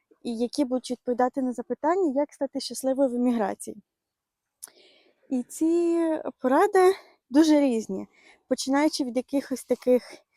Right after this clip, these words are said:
трохи відлетівших і фантазійних, до таких, типу, не читай групу в Фейсбуці, не бери участь у тих всіх страчах,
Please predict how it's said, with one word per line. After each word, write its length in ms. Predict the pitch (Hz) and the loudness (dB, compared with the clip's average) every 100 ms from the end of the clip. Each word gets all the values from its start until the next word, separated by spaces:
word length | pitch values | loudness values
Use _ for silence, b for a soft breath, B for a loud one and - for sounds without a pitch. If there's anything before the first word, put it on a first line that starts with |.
| b b - | b b 0
трохи 300 | 262 - 254 | 0 0 -4
відлетівших 760 | 233 240 233 294 269 254 - | -2 -6 -4 -4 -4 -6 -8
і 40 | |
фантазійних, 800 | - 240 226 240 233 339 392 339 - _ b b b _ | -4 -4 -4 0 6 6 6 0 -4 _ b b b _
до 400 | 226 277 269 262 | 0 4 4 2
таких, 360 | 254 - 320 - | 0 0 0 0
типу, 360 | - - 269 | -6 -4 0
не 160 | 254 254 | 2 0
читай 300 | 262 269 269 | -2 0 0
групу 300 | 262 262 240 | 0 -4 -8
в 20 | |
Фейсбуці, 600 | - 226 214 277 330 - | -8 -8 -4 -2 -2 -2
не 100 | 233 | -4
бери 240 | 208 233 269 | -2 0 0
участь 440 | 277 - 247 - | 0 -2 -6 -6
у 60 | 226 | -8
тих 160 | 233 | -8
всіх 180 | - 240 | -6 -10
страчах, 480 | - 233 233 208 | -8 -8 -4 -4